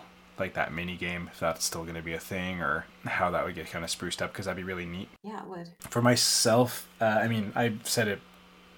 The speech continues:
Speaker 1: not so much on any other podcast, but I'm just really excited to see Mister Dolphin make a comeback.
Speaker 2: <laughs> Yes.
Speaker 1: I'm just really curious how they're gonna <laughs> figure that <laughs> one out. And I'm curious if they're gonna involve, s-, with all the stuff that's gone on since, like, how much of,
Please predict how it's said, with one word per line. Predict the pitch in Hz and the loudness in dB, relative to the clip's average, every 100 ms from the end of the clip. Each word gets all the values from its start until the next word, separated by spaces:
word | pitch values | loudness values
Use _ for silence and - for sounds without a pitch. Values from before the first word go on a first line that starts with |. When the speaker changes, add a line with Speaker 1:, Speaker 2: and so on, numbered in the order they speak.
| - - - | -20 -20 -2
Speaker 1:
not | 117 110 | 2 4
so | 110 | 4
much | 95 | 0
on | 101 | 0
any | 95 | -2
other | 90 | -4
podcast, | - 90 92 113 110 - | 0 0 2 4 4 2
but | 95 | 2
I'm | 76 90 | 2 0
just | - | -4
really | 92 82 | -4 -2
excited | - 82 | -2 -2
to | 82 | -4
see | 85 | -4
Mister | 80 - | -6 -6
Dolphin | 85 78 - 98 | -2 -2 0 -4
make | 95 | -6
a | - | -4
comeback. | 104 107 123 - | -2 0 -2 4
Speaker 2:
<laughs> | 254 - - - | 6 6 2 8
Yes. | 269 - - 185 185 - - - - 349 - - | 8 10 6 4 0 -4 -6 -10 -8 -8 -4 0
Speaker 1:
I'm | 127 107 | 2 2
just | 117 104 | 0 0
really | 107 101 | 0 0
curious | 98 110 101 98 - | -2 0 0 2 2
how | 98 95 | 0 0
they're | 92 | 0
gonna | 95 90 87 - - - - | 0 -2 -4 -8 -20 -20 -20
<laughs> | - - - - | -20 -20 -16 -6
figure | - - 123 123 | -2 2 4 6
that | 107 - | 6 6
<laughs> | 185 - | 8 8
one | 151 | 12
out. | 170 185 220 - - - - | 12 12 6 0 -8 -20 0
And | 110 107 104 104 85 | 4 6 4 2 0
I'm | 117 113 | -2 -2
curious | - 165 220 254 - | 4 10 10 10 8
if | 165 | 4
they're | 143 | 4
gonna | 117 120 120 110 | 6 8 6 6
involve, | 110 107 104 101 - | 2 4 8 8 6
s-, | - - - | 0 0 0
with | 120 | 8
all | 120 117 | 10 10
the | 110 | 8
stuff | 113 - | 2 2
that's | 98 | -4
gone | - 101 98 | 0 2 2
on | 92 | 2
since, | 87 - 104 98 | 2 2 2 0
like, | 95 | -4
how | - 104 | -2 0
much | 98 - | 0 0
of, | 95 - | -4 -4